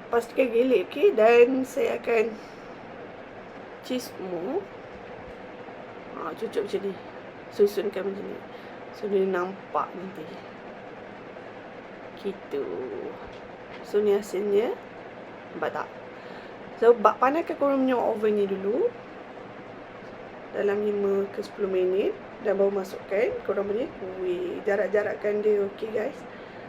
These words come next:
So, bakar selama... Uh, bakar dalam suhu seratus enam puluh darjah Celsius selama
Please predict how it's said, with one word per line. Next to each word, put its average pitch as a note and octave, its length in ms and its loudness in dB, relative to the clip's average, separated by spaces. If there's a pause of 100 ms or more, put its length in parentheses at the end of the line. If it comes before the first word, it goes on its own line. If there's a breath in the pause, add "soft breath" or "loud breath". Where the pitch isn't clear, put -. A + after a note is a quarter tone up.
(140)
So, B3+ 320 10 (160)
bakar G#3+ 400 4
selama... G#3+ 560 4 (240)
Uh, F#3 640 0 (560)
bakar A#3 320 2
dalam A#3 240 6
suhu A3 320 2
seratus G#3+ 720 2 (480)
enam C4 160 0
puluh A#3+ 160 6
darjah G3 400 4
Celsius A#3 400 -4
selama A3 400 2